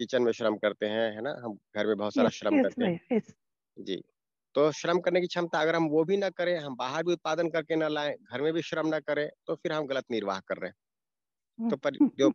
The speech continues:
Speaker 1: पहले भी बात हो रही थी कि शरीर के स्वास्थ्य के अर्थ में भी श्रम करना एक अनिवार्यता है,
Speaker 2: यस,
Speaker 1: श्रम करने
Speaker 2: यस।
Speaker 1: की जरूरत है।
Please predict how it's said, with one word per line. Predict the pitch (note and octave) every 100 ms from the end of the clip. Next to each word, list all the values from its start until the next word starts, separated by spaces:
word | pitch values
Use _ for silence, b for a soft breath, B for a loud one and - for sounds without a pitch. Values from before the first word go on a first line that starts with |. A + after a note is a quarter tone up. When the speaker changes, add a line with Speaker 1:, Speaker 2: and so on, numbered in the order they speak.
| -
Speaker 1:
पहले | B2 D3
भी | D3+
बात | C3 B2+
हो | B2
रही | A#2+
थी | A2+ D#3
कि | F3 F3 F#3
शरीर | E3 C#3+ D3
के | E3 D#3+
स्वास्थ्य | - C3+ D3+ -
के | D#3
अर्थ | C#3+
में | D#3
भी | F3+
श्रम | E3 D#3+ D#3
करना | D#3 D#3+
एक | D#3 C#3
अनिवार्यता | C#3 C3+ C3 - G#2
है, | E2 _ _ _ _ _
Speaker 2:
यस, | B3 G#3
Speaker 1:
श्रम | B2+ B2+
करने | B2+ B2+
Speaker 2:
यस। | A#2+
Speaker 1:
की |
जरूरत | G#2+ F#2+
है। | -